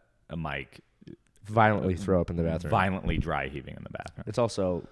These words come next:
Speaker 2: like, five P M now,
Speaker 1: Yeah,
Speaker 2: so it's
Speaker 1: yeah,
Speaker 2: also
Speaker 1: yeah.
Speaker 2: like, "Bro, come on, get it together."
Speaker 1: <laughs>
Speaker 2: The night was a, a day ago.
Speaker 1: But it's almost three P M in
Speaker 2: Oh,
Speaker 1: Pacific time,
Speaker 2: hey,
Speaker 1: so
Speaker 2: you're right, you're right. We
Speaker 1: good
Speaker 2: have,
Speaker 1: time to
Speaker 2: we
Speaker 1: throw
Speaker 2: have
Speaker 1: up.
Speaker 2: visited L A
Speaker 1: Yeah.
Speaker 2: once, so it
Speaker 1: <laughs>
Speaker 2: counts. Uh, I'm actually from there,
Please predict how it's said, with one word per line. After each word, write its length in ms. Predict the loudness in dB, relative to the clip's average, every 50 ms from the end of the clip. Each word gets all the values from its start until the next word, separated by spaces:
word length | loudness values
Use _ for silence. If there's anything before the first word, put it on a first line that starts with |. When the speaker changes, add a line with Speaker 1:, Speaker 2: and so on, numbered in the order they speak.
| _ _ -10
Speaker 2:
like, 140 | -10 -10 -2
five 280 | 0 0 0 0 -2
P 160 | -4 -8 -6
M 140 | -6 -4 -2
now, 220 | -2 0 0 0 -2
Speaker 1:
Yeah, 160 | 0 0 2
Speaker 2:
so 60 | 4
it's 100 | 4 4
Speaker 1:
yeah, 40 | 4 2
Speaker 2:
also 140 | 2 2 0
Speaker 1:
yeah. 40 | 2
Speaker 2:
like, 240 | 0 0 -2 _
"Bro, 200 | -2 0 0 0
come 180 | 0 -2 -2 -2
on, 140 | -2 -2 -4
get 160 | -2 -2 -4
it 60 | -4 -4
together." 480 | -6 0 0 0 4 4 2 2 2 -2 -4 -4 -4 -4
Speaker 1:
<laughs> 200 | -6 -4 -6 -6 -4 2
Speaker 2:
The 160 | 4 4 4
night 240 | 6 4 4 4 4
was 300 | 2 0 0 -2 -6 -8 -4 -2
a, 160 | 0 0 0 -2
a 80 | -2 0
day 220 | 0 2 2 2
ago. 100 | 0 4
Speaker 1:
But 120 | 4 4 4
it's 100 | 4 2
almost 280 | 2 0 0 -2 -2
three 180 | -2 -2 0 0
P 180 | 0 0 -2 -2
M 160 | -4 -6 -10 -12 -12
in 240 | -10 -10 -10 -10 -4 0
Speaker 2:
Oh, 40 | 0
Speaker 1:
Pacific 340 | 2 2 2 0 -2 -6 -6
time, 120 | -8 -12 -12 -12 -8 2
Speaker 2:
hey, 120 | 4 4 6
Speaker 1:
so 40 |
Speaker 2:
you're 140 | 6 6 6
right, 240 | 6 6 6 4 2 2
you're 80 | 2 2
right. 80 | 4
We 100 | 6 6
Speaker 1:
good 60 | 8 8
Speaker 2:
have, 100 | 6 6
Speaker 1:
time 100 | 4 4
to 40 | 4
Speaker 2:
we 60 | 6
Speaker 1:
throw 80 | 6 6
Speaker 2:
have 80 | 6 4
Speaker 1:
up. 60 | 4
Speaker 2:
visited 400 | 4 2 4 4 2 0 2 2
L 160 | 2 2 4
A 20 | 4
Speaker 1:
Yeah. 40 | 4
Speaker 2:
once, 400 | 4 4 2 0 0 -4 -6 -8 -6 -6
so 200 | 0 2 2 2
it 60 | 4
Speaker 1:
<laughs> 0 |
Speaker 2:
counts. 360 | 2 0 0 0 -2 -4 -6 -14 -14 -14 -14 -14 -8 -6 -6 -6 -6 -6 -4
Uh, 360 | -2 0 0 0 0 -2 -4 0
I'm 60 | 2 4
actually 260 | 4 4 2 -2 -6 -2
from 180 | -2 -2 -2
there, 220 | -2 -4 -6 -8